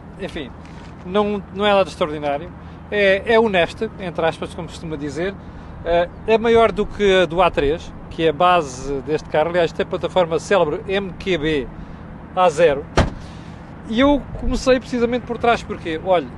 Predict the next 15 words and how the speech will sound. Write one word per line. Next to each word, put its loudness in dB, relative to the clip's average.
é 4
onde 4
se -12
nota 0
soluções -4
menos -4
ortodoxas 0
para -4
aquilo -6
que -6
é 2
a 0
família -6
dos -12
suvs -10